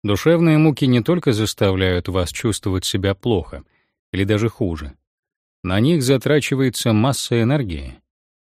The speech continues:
Они оставляют вас без сил и ресурсов на то, чтобы думать или создавать стратегии для поиска решений. Я даже осмелюсь сказать, что в конце дня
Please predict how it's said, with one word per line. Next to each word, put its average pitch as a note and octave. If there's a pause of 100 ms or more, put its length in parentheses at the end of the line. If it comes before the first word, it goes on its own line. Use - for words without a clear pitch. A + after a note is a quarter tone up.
(140)
Они F#2+
оставляют G#2+
вас G#2
без G2
сил A2
и -
ресурсов G#2+
на F2
то, G#2+ (440)
чтобы A#2+
думать C#3
или C#3+
создавать B2
стратегии B2
для A2+
поиска A2+
решений. E2 (1040)
Я E2
даже G2+
осмелюсь F#2+
сказать, - (280)
что -
в G#2+
конце G#2+
дня A#2+